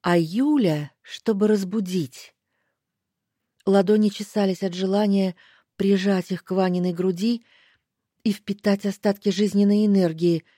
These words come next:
но вместо этого я наклонилась к его лицу.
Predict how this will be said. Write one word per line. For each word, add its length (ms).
но 240
вместо 460
этого 280
я 300
наклонилась 840
к 100
его 360
лицу. 640